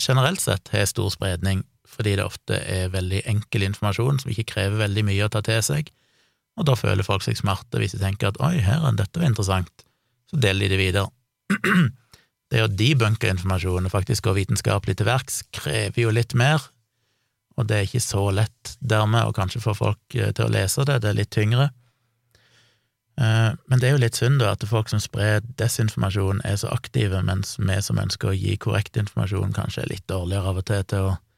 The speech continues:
å dele ting, nettopp fordi vi er mer kritiske, og vi er mer skeptiske til å dele informasjon generelt sett.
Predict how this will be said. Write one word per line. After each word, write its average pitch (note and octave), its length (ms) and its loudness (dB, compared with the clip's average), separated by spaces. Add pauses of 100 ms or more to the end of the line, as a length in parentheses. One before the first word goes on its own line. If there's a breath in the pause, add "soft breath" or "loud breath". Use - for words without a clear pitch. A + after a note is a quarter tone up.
(500)
å A#2+ 100 0
dele G#2 380 2
ting, F#2 200 2
nettopp G2+ 360 0
fordi G2 200 2
vi F#2 120 2 (160)
er A2 180 4
mer F#2+ 220 2
kritiske, G2+ 560 -4
og F#2 200 -2
vi F#2 80 0 (120)
er G#2 120 2
mer F#2+ 200 0
skeptiske - 520 -4
til G#2+ 140 -2
å - 20 -8
dele G2+ 320 0
informasjon G2+ 540 0
generelt A2 380 2
sett. - 340 -6